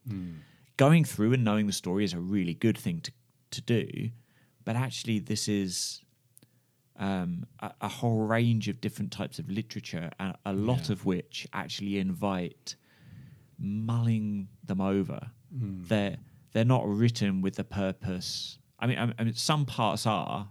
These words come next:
Speaker 2: a re-, a really clear directive kind of, "Hey, you need to know this. You know it? Good. Right.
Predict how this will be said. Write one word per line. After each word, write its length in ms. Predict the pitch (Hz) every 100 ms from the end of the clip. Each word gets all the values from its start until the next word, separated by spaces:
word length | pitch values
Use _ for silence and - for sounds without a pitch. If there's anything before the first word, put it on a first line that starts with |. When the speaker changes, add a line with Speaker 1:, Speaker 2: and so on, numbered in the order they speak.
| -
Speaker 2:
a 80 | -
re-, 260 | 104 104 107
a 120 | 104
really 380 | 95 104 104 95
clear 400 | - - 104 98 90
directive 800 | 87 90 92 - - 87 -
kind 240 | - 90 85
of, 260 | 80 - - - - -
"Hey, 220 | 101 67 - -
you 100 | -
need 140 | 113 117
to 80 |
know 160 | 95 87
this. 260 | 78 120 101
You 60 |
know 140 | 101 123
it? 180 | -
Good. 240 | - 95 -
Right. 260 | 95 85